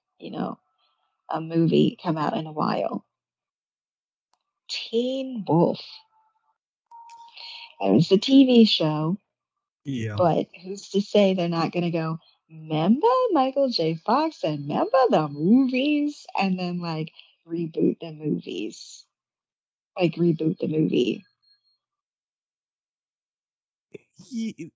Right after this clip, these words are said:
Speaker 2: you know what? I don't, I don't think they could do it. I, I don't,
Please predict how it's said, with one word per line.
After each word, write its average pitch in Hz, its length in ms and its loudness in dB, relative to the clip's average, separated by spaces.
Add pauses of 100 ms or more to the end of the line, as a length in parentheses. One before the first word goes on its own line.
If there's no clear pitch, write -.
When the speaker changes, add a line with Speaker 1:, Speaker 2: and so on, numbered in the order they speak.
Speaker 2:
you - 600 -8
know 208 120 4
what? 196 120 4
I 180 120 4
don't, 170 160 0
I 156 100 2
don't 160 200 0
think 135 180 0
they 123 100 -4
could 107 260 -8
do 117 220 -4
it. 117 120 -6 (2500)
I, 123 100 -6
I - 20 0
don't, 123 200 0